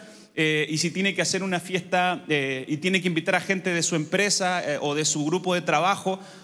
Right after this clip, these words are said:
usted va a invitar a su fiesta a los que le caen bien, ¿sí o no? No va a invitar a la fiesta a los que le hacen la vida imposible, no va a invitar a... La...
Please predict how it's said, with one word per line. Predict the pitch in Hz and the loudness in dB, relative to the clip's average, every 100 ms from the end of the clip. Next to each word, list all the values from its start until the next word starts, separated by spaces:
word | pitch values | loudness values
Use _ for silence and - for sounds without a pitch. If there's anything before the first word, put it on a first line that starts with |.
| - | -6
usted | 160 165 214 | -2 2 2
va | |
a | |
invitar | 220 185 180 196 | 2 -2 2 2
a | 214 | 2
su | 233 | 0
fiesta | 262 214 - - - - | 0 -2 -2 -6 -6 -4
a | 135 | -2
los | 131 | -2
que | - | -2
le | 135 131 | -2 0
caen | 139 131 | -2 -2
bien, | 131 117 - | -2 -4 -6
¿sí | - | -4
o | 151 | -4
no? | 107 - - - _ _ _ - _ _ | -4 -14 -20 -20 _ _ _ -20 _ _
No | 160 190 | 0 2
va | |
a | 208 | 2
invitar | 190 185 185 185 | 0 2 2 2
a | |
la | 175 | 0
fiesta | 180 185 185 | 0 0 0
a | |
los | 165 | 0
que | 160 151 | 0 0
le | |
hacen | 156 160 151 | 2 0 0
la | 151 | 2
vida | 156 | 0
imposible, | 165 156 151 - 165 160 147 147 | -2 -4 -4 -4 -4 -4 -4 -4
no | 160 | -2
va | 165 | -2
a | |
invitar | 156 156 165 | -2 -2 0
a... | |
La... | 165 | -2